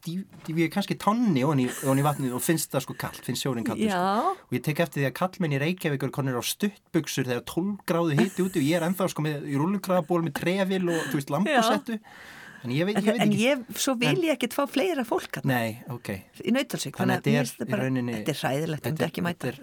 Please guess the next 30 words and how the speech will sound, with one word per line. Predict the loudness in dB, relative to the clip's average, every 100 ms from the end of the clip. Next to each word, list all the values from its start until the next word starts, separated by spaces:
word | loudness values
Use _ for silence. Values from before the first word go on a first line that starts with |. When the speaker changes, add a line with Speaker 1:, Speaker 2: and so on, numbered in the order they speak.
| -8
Speaker 1:
þetta | -6
er | -2
hræðilegt | -2 -2 -8
sport. | -8 -4
Speaker 2:
Já, | -2
Speaker 1:
Og | -4
þú |
ert | -8 -18 -8 -2
Speaker 2:
hræðilegt. | 2 2
Speaker 1:
náttúrulega | 0 -2
alltaf | -4 -2
bara | 0 0
með | 0
einhvern | 0 -4
skæting | -2 -2 -2 -6 -6
þarna | -4
við | -6
alla | -6 -8
sem |
koma | -6 -4 -2
og | 2
Speaker 2:
Já, |
ég | 4
Speaker 1:
býr | 4
Speaker 2:
held | 2 0
að |
Speaker 1:
til | 0 0
súra | 0 0 0
stemningu. | 0 0 2 2
Speaker 2:
Já. | 4